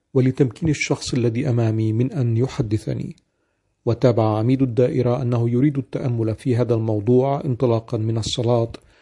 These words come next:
التي ختم بها الأب الأقدس رسالته: "علمنا يا رب أن نخرج من أنفسنا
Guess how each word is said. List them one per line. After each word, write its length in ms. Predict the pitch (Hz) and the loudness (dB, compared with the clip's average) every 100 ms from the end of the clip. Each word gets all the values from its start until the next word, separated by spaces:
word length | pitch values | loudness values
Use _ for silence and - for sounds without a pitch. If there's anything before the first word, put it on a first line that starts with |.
| _ - | _ -2
التي 260 | 127 - 120 | 0 0 -2
ختم 380 | - - 131 117 | -2 0 2 2
بها 200 | 117 117 | 2 2
الأب 220 | 127 117 | 2 0
الأقدس 580 | 120 123 - 117 - 135 | 0 -4 -4 -4 -2 -4
رسالته: 640 | 139 - 107 113 - 120 - - _ _ - - _ - | -2 -2 -2 -4 -8 -10 -10 -16 _ _ -20 -20 _ -2
"علمنا 380 | 120 147 151 143 | 2 4 4 4
يا 140 | 127 | 4
رب 280 | 123 123 120 | 2 0 -2
أن 220 | 143 127 | -2 0
نخرج 400 | 120 - 131 123 | -2 -2 -2 0
من 220 | 120 131 | 0 0
أنفسنا 680 | 147 - 123 - 117 110 107 | -2 -2 -4 -2 -2 -2 -4